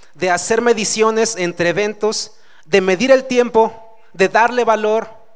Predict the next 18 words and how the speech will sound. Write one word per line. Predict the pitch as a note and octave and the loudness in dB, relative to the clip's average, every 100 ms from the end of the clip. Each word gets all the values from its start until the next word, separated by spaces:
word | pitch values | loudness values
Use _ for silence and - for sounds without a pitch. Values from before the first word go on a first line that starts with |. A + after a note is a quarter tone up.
| - - - | -20 -20 -12
y | G#3 | -4
para | G#3 G3+ | -2 0
algunos | G#3 A#3+ A#3+ A#3+ - | -2 -4 -4 -4 -6
el | F3 | -8
tiempo | - G3 G3 | -8 -6 -2
es | G3 | -2
relativo. | F#3+ F3+ F#3 A#3 G#3+ - - - - - - - - - - - - - - | -2 -4 -4 -8 -8 -12 -20 -20 -20 -20 -20 -20 -20 -20 -20 -20 -20 -16 -4
Hay | G3+ A3+ - | -2 0 2
otras | A3 A#3+ A3+ | 2 2 -4
personas | - F3+ G#3 G#3+ - | -4 -4 -2 -4 -4
que | G#3+ | -4
han | |
definido | G#3+ G#3 F#3 G3 | -4 -4 -4 -2
el | G3 | -4
tiempo | - G3+ G3 A3 | -6 -8 -4 -6
como | G#3 E3 | -4 -6
una | G3 G#3 | -6 -6
constante | F3 D3+ - G3+ G3+ G3 G#3 | -6 -4 -4 -4 -6 -6 -12